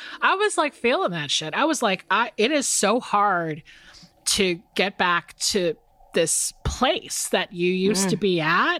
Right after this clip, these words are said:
Speaker 1: and after lots of time and things and circumstance. So I was, like, really emotional watching that.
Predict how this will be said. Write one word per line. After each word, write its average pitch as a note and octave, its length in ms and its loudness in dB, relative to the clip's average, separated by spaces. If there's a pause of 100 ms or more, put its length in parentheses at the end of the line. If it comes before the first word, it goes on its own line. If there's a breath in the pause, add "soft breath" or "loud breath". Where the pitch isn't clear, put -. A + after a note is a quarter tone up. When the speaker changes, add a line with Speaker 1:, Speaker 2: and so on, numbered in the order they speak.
Speaker 1:
and F3 480 -2
after F#3 500 -2 (160)
lots F3 380 -2
of E3+ 140 -4
time F#3 480 0
and E3+ 180 -2
things F3 480 -2
and D3+ 360 -2
circumstance. A3 760 -2 (540 loud breath)
So F3+ 300 0
I C#4 140 4
was, B3+ 180 -2
like, F3+ 260 -2 (160)
really E3 480 0
emotional F3 540 2
watching F#3+ 380 2
that. A#3 300 2